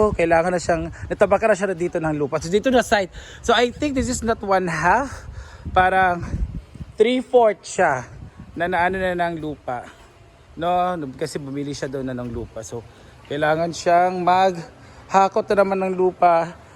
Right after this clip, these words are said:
papunta doon para ma-occupy na lahat, para ma-siminto na siya, para ma-flooring na talaga. Kasi itong mga, mga bato, eh, ang tagal kasi itong makuha ng mga bato, ang tigas, kukunin ba?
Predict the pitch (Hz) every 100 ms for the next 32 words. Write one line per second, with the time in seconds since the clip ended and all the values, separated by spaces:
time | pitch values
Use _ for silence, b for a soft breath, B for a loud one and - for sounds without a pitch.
0 | B - 247 277 285 233 208 208 175 170
1 | 170 170 170 160 160 160 151 156 - 160
2 | 156 151 143 139 160 170 180 196 240 B
3 | B B B 175 220 247 254 247 247 208
4 | - 190 185 185 190 170 160 156 - 151
5 | 151 131 147 139 143 139 131 123 123 110
6 | 107 B B B - 208 214 185 180 175
7 | B B - 170 165 156 143 143 139 151
8 | 180 B B B B 151 139 180 202 180
9 | 170 175 160 175 156 151 147 143 143 160
10 | 139 139 147 139 160 - 139 - 139 135
11 | - 143 135 131 120